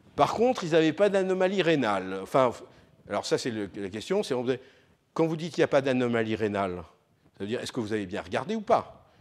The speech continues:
Donc, on a dû redemander au clinicien, mais est-ce qu'il y a une échographie rénale qui a été bien faite ? Est-ce qu'on est sûr qu'ils n'ont absolument rien, et cetera Vous voyez ? Et puis, le clinicien nous dit, quand même,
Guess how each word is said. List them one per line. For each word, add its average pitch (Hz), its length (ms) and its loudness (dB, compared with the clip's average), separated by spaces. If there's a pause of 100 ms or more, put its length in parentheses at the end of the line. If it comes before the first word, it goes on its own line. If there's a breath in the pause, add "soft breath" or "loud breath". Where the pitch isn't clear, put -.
(440 soft breath)
Donc, 120 320 0
on 107 140 -2
a 101 80 2
dû 104 280 -6
redemander 101 520 0
au 107 80 0
clinicien, 98 500 -2
mais 170 100 0
est-ce - 120 -4
qu'il 131 100 0
y 120 40 4
a 117 40 2
une 117 80 -2
échographie 113 560 0
rénale 117 400 2
qui 113 120 -6
a - 20 -2
été 98 200 -6
bien 107 220 -6
faite ? 185 360 -2
Est-ce 135 120 -8
qu'on 110 140 -8
est 104 80 -6
sûr 131 260 -8
qu'ils 104 140 -14
n'ont 104 80 -6
absolument 95 460 -8
rien, 160 260 -2
et 156 80 -4
cetera 147 260 -2
Vous 101 60 -2
voyez ? 123 260 -10 (920 loud breath)
Et 131 60 -8
puis, 233 240 0
le 131 140 -2
clinicien 131 420 -2
nous 135 100 -2
dit, 113 180 -10 (1000 loud breath)
quand 123 160 -4
même, 113 400 2